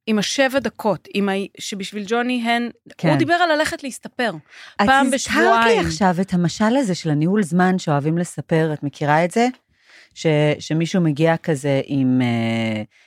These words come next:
Speaker 2: יש, אה, גם אבנים וגם חצץ וגם חול וגם מים,
Speaker 1: נשמע
Speaker 2: ו-
Speaker 1: כמו ק-, קטן, המתיישבים של קטן.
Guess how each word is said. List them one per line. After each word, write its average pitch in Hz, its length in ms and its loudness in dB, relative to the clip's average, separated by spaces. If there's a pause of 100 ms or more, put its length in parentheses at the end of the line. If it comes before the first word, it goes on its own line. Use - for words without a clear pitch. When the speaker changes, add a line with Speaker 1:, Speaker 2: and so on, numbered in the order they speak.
(140)
Speaker 2:
יש, 131 300 -8
אה, 123 220 -4
גם 143 260 0
אבנים 143 380 2
וגם 127 220 -2
חצץ - 480 -4
וגם 151 280 -2
חול 165 260 0
וגם 131 340 -2
מים, 190 340 0
Speaker 1:
נשמע 247 200 0
Speaker 2:
ו- 135 100 0
Speaker 1:
כמו 196 80 -2
ק-, - 140 -10 (140)
קטן, 185 380 -6 (180)
המתיישבים 190 500 -8
של 202 120 -10
קטן. 185 300 -8